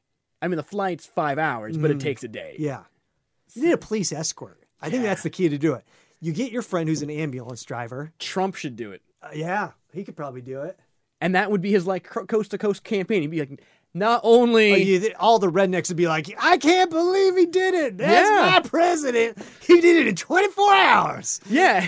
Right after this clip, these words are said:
Speaker 1: he didn't even drive the car. He just sat in the back of the limo.
Speaker 2: <laughs> He just tweeted the whole time. <laughs> I could just see him tweeting, "Is D-, Nebraska a state? Because I feel like it's m-, it's been, I, I've been in it for three years."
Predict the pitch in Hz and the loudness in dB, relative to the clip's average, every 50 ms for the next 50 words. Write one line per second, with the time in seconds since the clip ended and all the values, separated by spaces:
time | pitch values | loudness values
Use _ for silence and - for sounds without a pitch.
0 | - _ - 247 214 247 240 226 202 185 165 170 147 156 160 160 185 185 - 208 | -4 _ -2 0 2 2 2 2 2 2 0 2 2 2 2 2 0 2 4 4
1 | 180 180 165 - 175 185 - 254 233 190 202 220 170 - - 160 - - 285 - | 4 6 4 4 2 4 4 4 4 4 2 -4 -2 -2 -2 0 2 0 2 2
2 | 311 226 208 - - 247 214 247 262 - - 302 294 320 302 233 220 262 262 - | 0 -2 -4 -4 -4 -4 -4 -4 -4 0 0 2 2 4 4 4 2 2 0 0
3 | 254 277 269 226 180 170 143 151 156 - 156 135 120 113 - - - - - - | 0 2 2 2 0 0 0 -2 -2 -2 -2 -4 -4 -4 -6 -8 -10 -8 -10 -12
4 | - _ - - - 349 - - _ 330 - - _ 262 - _ _ - - - | -10 _ -12 -12 -10 -12 -12 -10 _ -14 -14 -12 _ -20 -20 _ _ -20 -20 -12
5 | - 202 165 - 247 190 247 214 - 226 226 208 185 - 196 208 196 165 - - | -8 -6 -4 -4 -4 -2 -2 -2 -2 -2 -2 -4 -2 -2 0 0 0 -2 -6 -10
6 | - - - - 269 262 196 156 190 175 175 214 202 202 226 170 170 208 370 415 | -20 -20 -10 -6 -4 -4 -4 -6 -10 -12 -14 -8 -6 -4 -4 -2 -2 -2 0 0
7 | 392 - - - 392 349 262 - - - - 247 233 254 247 190 202 165 202 240 | 0 0 0 0 2 2 2 2 2 0 0 0 -2 -2 -2 -4 -4 -4 -2 0
8 | 214 202 - - - 330 330 311 269 240 202 - - 214 - 131 147 175 196 214 | 0 -2 0 0 0 0 2 4 4 2 2 2 0 -2 -2 -2 -4 -8 -8 -8
9 | - - - 247 190 - 226 196 147 - 143 - 254 247 226 220 202 202 208 196 | -8 -12 -16 -20 -10 -6 -6 -6 -4 -4 -2 -2 -2 -2 -2 -4 -6 -6 -6 -6
10 | 196 - - - - 226 165 214 220 214 208 202 196 175 - 185 165 - - 185 | -8 -8 -4 -2 -2 2 2 2 2 2 0 -2 -4 -6 -6 -8 -8 -8 -6 -6
11 | 196 196 185 180 165 151 - - - - | -6 -4 -2 -2 -2 -2 -4 -6 -6 -6